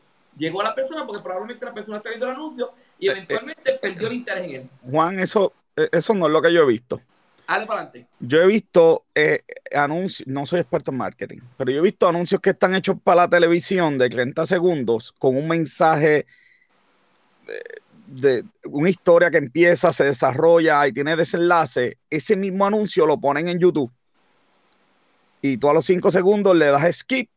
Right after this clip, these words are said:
Speaker 2: y, y por lo menos mi experiencia personal es que no me llegó.
Speaker 1: Pero
Speaker 2: He
Speaker 1: a
Speaker 2: visto
Speaker 1: sí, porque, porque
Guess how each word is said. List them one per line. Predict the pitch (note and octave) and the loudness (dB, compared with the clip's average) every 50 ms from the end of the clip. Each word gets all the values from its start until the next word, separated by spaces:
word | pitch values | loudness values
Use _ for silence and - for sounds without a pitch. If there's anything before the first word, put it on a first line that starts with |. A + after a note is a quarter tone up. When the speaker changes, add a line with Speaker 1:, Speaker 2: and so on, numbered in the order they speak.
| _ _ _ _ _ _ _ _ _ _ _ _ _ _ _ _ | _ _ _ _ _ _ _ _ _ _ _ _ _ _ _ _
Speaker 2:
y, | - C3 C3 C3 B2+ B2 B2 A#2 A2 A#2+ A#2 A#2 G#2+ - - _ | -8 -6 -4 -4 -4 -4 -4 -4 -4 -4 -4 -4 -6 -6 -10 _
y | - - F2 - - _ _ - | -14 -12 -12 -12 -14 _ _ -4
por | C3 B2 | -2 0
lo | A2+ A#2+ A#2 | 0 0 0
menos | A#2 B2+ C#3+ E3+ | 0 0 0 0
mi | D#3+ D3+ | 0 0
experiencia | C#3 B2+ - C3 A#2+ A#2 B2 C3 - - C#3 | -2 0 0 0 0 0 -2 -2 0 0 0
personal | A2 D3 C3 - F3 E3+ G#3+ B3+ B3 | 0 0 -2 0 0 2 2 2 0
es | - | 0
que | - F3 | 0 0
no | E3 F3+ | 0 2
me | G3 A#3+ | 2 2
llegó. | A3+ F#3 C3+ B2 B2+ - - _ _ _ _ _ _ _ _ _ _ _ _ | 2 4 2 2 0 -2 -8 _ _ _ _ _ _ _ _ _ _ _ _
Speaker 1:
Pero | - D#3+ D#3 | -10 -2 2
Speaker 2:
He | C3+ C3+ C3+ C#3 | 4 4 6 6
Speaker 1:
a | |
Speaker 2:
visto | C#3+ D#3 D#3+ E3 E3+ F3+ F#3 F3+ - - | 6 4 2 2 4 4 6 6 4 2
Speaker 1:
sí, | - - | -4 -18
porque, | - - - D#3 - - | -16 -16 -16 -16 -16 -14
porque | D#3+ E3 F#3 G3 E3+ | -12 -10 -10 -10 -12